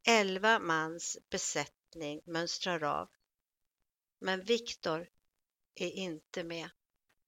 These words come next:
Förrymda eller akterseglade sjömän noterades i sjömanshusens eller magistratens handlingar.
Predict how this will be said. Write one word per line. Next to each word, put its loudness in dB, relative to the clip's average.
Förrymda 4
eller 4
akterseglade 2
sjömän 2
noterades 0
i -6
sjömanshusens 0
eller 0
magistratens -4
handlingar. -4